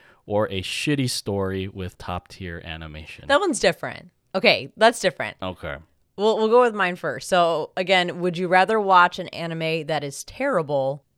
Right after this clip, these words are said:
Speaker 2: but has an incredible ending that will basically become historic, or an anime that is amazing but has the worst ending in history?
Speaker 1: Terrible anime with,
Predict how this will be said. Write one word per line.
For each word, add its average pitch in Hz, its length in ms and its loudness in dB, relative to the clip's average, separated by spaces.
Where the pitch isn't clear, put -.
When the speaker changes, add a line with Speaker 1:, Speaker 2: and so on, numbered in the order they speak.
Speaker 2:
but 190 160 2
has 185 320 2
an 170 120 -10
incredible 196 760 0
ending 143 560 -2
that 151 120 -6
will 160 120 -4
basically 170 560 -6
become 165 380 -6
historic, 151 760 -2
or 175 160 -4
an 180 100 -6
anime 208 440 -2
that 185 120 2
is 175 240 0
amazing 170 1120 -4
but 160 100 -8
has 170 200 -6
the 160 120 -4
worst 156 520 -2
ending 151 300 -8
in 123 80 -14
history? - 560 -14
Speaker 1:
Terrible 135 500 0
anime 104 580 -4
with, - 360 -10